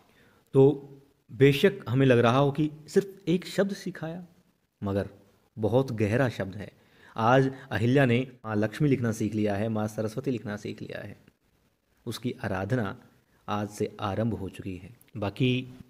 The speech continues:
मेरे ख्याल से पहली क्लास जब या हम लोग स्कूल में गए थे, मुझे खुद याद नहीं कि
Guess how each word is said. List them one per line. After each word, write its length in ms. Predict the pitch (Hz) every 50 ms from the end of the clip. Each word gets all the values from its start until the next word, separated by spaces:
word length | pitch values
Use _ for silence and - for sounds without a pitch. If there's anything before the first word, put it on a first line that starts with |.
| _ _ _ _ _ _ _ _ _ _ _ _ _ _ _ _ _ _ _ 117
मेरे 120 | 110 113
ख्याल 160 | 113 131 127
से 100 | 123 151
पहली 500 | 139 - 117 104 120 135 139 143 143 143 143 - - - - _ _ _ -
क्लास 260 | 127 110 113 127 127
जब 160 | 120 127 123
या 140 | 120 120 117
हम 300 | 107 113 117 110 110 110
लोग 200 | 110 110 110 107
स्कूल 260 | 107 - - 120 117
में 140 | 127 127 110
गए 160 | 110 113 123
थे, 140 | 120 - 117
मुझे 180 | 107 107 107 107
खुद 180 | 110 127 113
याद 220 | 113 107 107 104 104
नहीं 180 | 101 107 117
कि 180 | 110 120 110